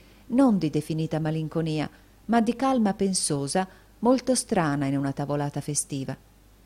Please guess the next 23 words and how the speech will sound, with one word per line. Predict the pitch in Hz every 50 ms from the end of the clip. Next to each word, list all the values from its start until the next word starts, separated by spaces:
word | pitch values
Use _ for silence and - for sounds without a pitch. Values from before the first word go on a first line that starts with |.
| _ - - -
Mentre | - 349 381 349 - 247 214
Nicola, | 190 180 175 - 185 165 160 165 165 160 160
sorpreso | 165 - 180 170 170 - - 220 233 214 185 170
da | 156 143
quell'improvviso | - - 160 160 156 160 151 - 160 147 147 185 202 175 185
mutamento, | 170 156 151 - 143 147 151 160 170 170 - - 160 151 - - - - -
si | - - 233
domandava | 185 202 190 180 170 175 175 185 190 170 165
che | - 175 160
significasse, | - - 156 156 151 151 - 160 - - 147 139 139 - - - 196 208 - - - - - - -
i | 254 233
due | 277 294 285
fratelli | - 247 240 240 269 277 277 254 220 214
si | - 208 190
levarono | 185 170 180 170 170 170 160 165
insieme, | 156 156 147 - - 156 139 131 131 143 143 - - - - - - - - -
e | - 196 202
l'uno | 208 214 262 311 320 247 185 151
a | 143
capotavola, | - - 151 - 160 160 - 185 185 175 156 147 135 135 139
sporgendosi | 143 - - 160 156 151 - 180 190 208 196 180 160 - 151
verso | 147 147 143 147 - - 160
l'altro | 180 170 160 147 139 135 - - 135